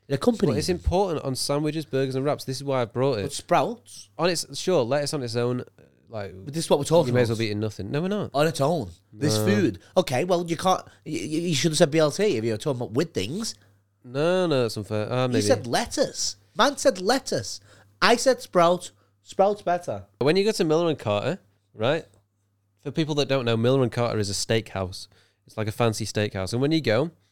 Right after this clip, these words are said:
Speaker 2: before they bring out your steak, you choose a lettuce wedge. And it's genuinely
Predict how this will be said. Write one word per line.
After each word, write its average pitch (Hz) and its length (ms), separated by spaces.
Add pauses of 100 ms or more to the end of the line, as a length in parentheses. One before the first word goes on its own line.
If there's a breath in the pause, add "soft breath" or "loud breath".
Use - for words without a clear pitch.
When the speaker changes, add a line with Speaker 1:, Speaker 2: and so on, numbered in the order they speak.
(420)
Speaker 2:
before 156 280
they 165 120
bring 135 240
out 127 200
your 110 540
steak, - 580 (440)
you 110 120
choose 139 340
a 117 60
lettuce 110 400
wedge. 92 360
And 117 100
it's 107 140
genuinely 110 720